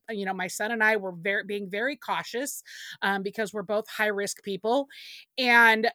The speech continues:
um, so, you know, for the first couple of months of the pandemic, like most people, I was baking bread and working on craft projects. But then when I realized this isn't gonna be over in three weeks, right, or even three months, I was like, "What can I do now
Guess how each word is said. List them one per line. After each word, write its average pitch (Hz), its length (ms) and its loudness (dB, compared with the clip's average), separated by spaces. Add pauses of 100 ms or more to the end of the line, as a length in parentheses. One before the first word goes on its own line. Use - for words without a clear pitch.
um, 208 500 4 (140)
so, 247 500 4
you 254 120 -2
know, 214 120 4
for - 140 -8
the 269 80 2
first 359 300 0
couple 381 260 4
of 285 100 -2
months 302 240 2
of 285 40 -6
the 247 120 -6
pandemic, 277 520 0 (180)
like 269 300 2
most 269 280 0
people, 277 400 2
I 226 140 6
was 226 160 0
baking 254 400 -2
bread 233 440 4
and 208 140 -6
working 208 280 -6
on 190 140 -2
craft 202 360 -2
projects. 151 640 -8 (480)
But 254 180 2
then 330 320 8
when 302 160 4
I 262 120 8
realized 247 720 4
this 220 200 -2
isn't 220 240 -6
gonna 220 160 -2
be 214 160 0
over 233 240 0
in 185 120 -2
three 220 220 -4
weeks, 214 540 -2
right, 196 280 0
or 214 180 0
even 226 260 -4
three 202 260 0
months, 226 460 6 (320)
I 254 100 4
was 262 180 0
like, 240 200 2
"What 247 320 0
can 349 180 0
I 311 200 6
do 247 340 -4
now 196 580 0